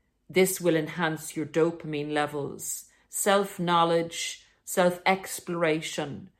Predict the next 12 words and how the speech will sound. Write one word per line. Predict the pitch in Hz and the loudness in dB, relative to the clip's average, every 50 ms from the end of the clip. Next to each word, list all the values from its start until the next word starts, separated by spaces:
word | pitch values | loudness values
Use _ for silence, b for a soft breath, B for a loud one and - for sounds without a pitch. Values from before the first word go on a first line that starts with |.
| _ _ _ _ _ _ _ _ | _ _ _ _ _ _ _ _
they | 202 202 208 220 | 4 6 6 6
will | 202 208 214 208 | 6 6 6 6
eventually | - 180 170 - 208 214 226 220 - - - - 214 202 | 4 2 4 4 4 4 4 0 -4 -6 -4 -2 -2 -2
come | 190 - - - - 156 160 | -2 -4 -8 -8 -6 -6 -4
right | 156 156 160 165 170 175 - | -4 -2 -2 -2 -4 -4 -6
again, | - - 156 143 139 135 139 135 - b b b b b _ | -4 -2 -2 -2 -2 -4 -6 -10 -12 b b b b b _
and | 160 151 156 | -4 -2 -2
the | 170 | -2
narcissist, | 160 165 175 180 185 196 202 196 - 185 - - 156 147 143 - - - - - - b b b b b | 0 2 4 4 4 4 2 -2 -8 -10 -4 -4 -4 -4 -4 -8 -14 -14 -14 -18 -18 b b b b b
your | 170 170 160 | 2 2 2
drug | 147 - 175 185 185 190 185 185 | 2 2 4 4 4 4 2 -2
dealer, | - 175 165 160 151 147 143 139 143 - | -2 0 0 2 2 2 0 0 -2 -6